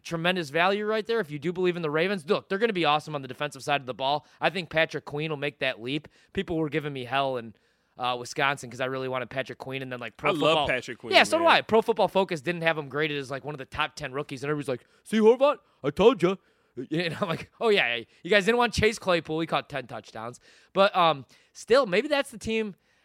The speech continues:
Speaker 1: maybe that's the team that I should be out on instead of the Steelers. 'Cause, like, the Steelers still have weapons and still have a good defense. But Lamar just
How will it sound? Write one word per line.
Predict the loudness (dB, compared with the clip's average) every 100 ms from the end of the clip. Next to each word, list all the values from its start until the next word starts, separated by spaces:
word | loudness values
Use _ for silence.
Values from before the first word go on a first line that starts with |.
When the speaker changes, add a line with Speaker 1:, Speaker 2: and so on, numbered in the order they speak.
| _ _ _ _ -12
Speaker 1:
maybe | -6 0
that's | 2 2 0
the | -8
team | -4 -2
that | 0
I | -2
should | -4
be | -4
out | -2 -2
on | -4 -10
instead | -8 -4 -4
of |
the | -6
Steelers. | -12 -10 -10 -10
'Cause, | -4 0
like, | 0 0
the | -14
Steelers | -6 0 0 0
still | 0 2
have | 4 2
weapons | -2 -4 -10 -16
and | -8
still | -4
have | -4
a | -4
good | -8 -8
defense. | -10 -10 -18 -18 _ _ _ -14
But | -10
Lamar | -8 0 2 2
just | 0 -10 -16